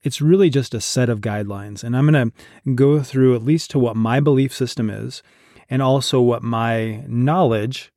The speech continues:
and wisdom is on these subjects. Knowledge being that, that I've read, and wisdom that I believe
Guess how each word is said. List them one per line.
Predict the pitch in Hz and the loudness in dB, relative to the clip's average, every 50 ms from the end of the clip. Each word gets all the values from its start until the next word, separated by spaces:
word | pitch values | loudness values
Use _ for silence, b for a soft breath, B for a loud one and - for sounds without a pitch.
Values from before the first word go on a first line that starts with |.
| _ _ _ _ _ _ _ - | _ _ _ _ _ _ _ -8
and | 123 123 127 127 123 123 123 104 107 110 | -2 0 2 2 2 2 2 0 -2 -2
wisdom | 113 147 165 160 135 127 123 113 110 | 0 2 2 2 2 2 0 0 0
is | 110 107 107 101 - - - | -2 -4 -6 -6 -8 -6 -2
on | 127 123 127 123 120 113 | 2 4 4 4 4 4
these | 107 107 98 - | 2 -2 -4 -6
subjects. | - 113 110 104 101 104 104 - - - - - b b b b b b b | -4 -4 -4 -4 -6 -10 -12 -14 -16 -18 -20 -20 b b b b b b b
Knowledge | 123 117 113 110 110 110 107 98 | 2 2 2 2 2 0 -2 -2
being | - 120 113 113 110 110 110 | -2 -2 0 0 0 0 0
that, | 104 104 107 110 | -2 -2 -4 -6
that | 104 104 | -10 -10
I've | 98 95 107 | -8 -4 0
read, | 117 120 120 120 120 | 2 2 4 2 2
and | 120 110 107 110 | 0 -2 -2 2
wisdom | 120 131 139 127 131 123 123 120 | 4 4 4 4 4 4 4 4
that | 113 104 | 4 2
I | 101 101 | -2 -4
believe | 101 98 101 95 101 107 113 110 107 110 110 104 | -6 -8 -8 -8 -6 -4 -4 -2 -2 -4 -4 -6